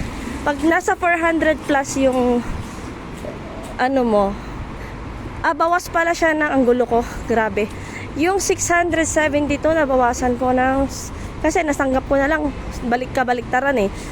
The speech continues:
Imbis na six hundred seventy-two, naging six hundred twenty-seven. So, i-minus nyo na lang. May na ako sa math, guys. So, yun yung total na binawas. Tapos, itong four hundred twenty-nine, guys, ang natanggap ko lang is, ang total na nabawas dun is pa-, cinquenta.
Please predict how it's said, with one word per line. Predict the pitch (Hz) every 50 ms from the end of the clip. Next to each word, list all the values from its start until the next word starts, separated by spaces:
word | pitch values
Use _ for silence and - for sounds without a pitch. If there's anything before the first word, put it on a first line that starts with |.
| - - - 262
Imbis | 285 311 294 -
na | 320 302
six | 339 - -
hundred | 320 302 285 294 277
seventy-two, | - 294 262 277 254 269 277 294
naging | 285 254 233 233 254
six | 247 - 247 - 269
hundred | 262 240 254 254 233 -
twenty-seven. | - 247 240 233 254 226 262 226 220 214 214 214 214
So, | 285
i-minus | 294 311 294 302 302 311 294 311
nyo | 302 285
na | 294 254 254
lang. | 214 190 180 185 - - - - - - -
May | - 254 254 269 262
na | 277 269 254
ako | 269 254
sa | 262 240
math, | 220 208 208 -
guys. | 220 190 185 -
So, | -
yun | 277 302 311 320 330
yung | 339 349 370 381 381 -
total | - 285 285 285 294 285 294 311
na | 302 285
binawas. | 247 254 247 220 214 214 233 226 208 - - - - - - - - - - -
Tapos, | - 330 - 339 339 349
itong | 370 370 - 349 349 359
four | - 359 381 311
hundred | 330 330 320 302 311 302 254 -
twenty-nine, | - 285 285 294 294 294 294 285 269 269 269 269
guys, | 247 240 226 240 247
ang | 294 302 302
natanggap | 294 311 302 294 294 285 -
ko | - 294
lang | 277 269 262 -
is, | 269 285 285 - - - - - - - - - - - -
ang | 302 320 330 -
total | - 330 320 320 320 311 311
na | 302
nabawas | 302 294 277 262 269 269 262 269 277 262
dun | 240 269 269
is | 269 269 - - -
pa-, | - 269 247 - - -
cinquenta. | - 339 285 285 302 277 262 254 247 - 208 202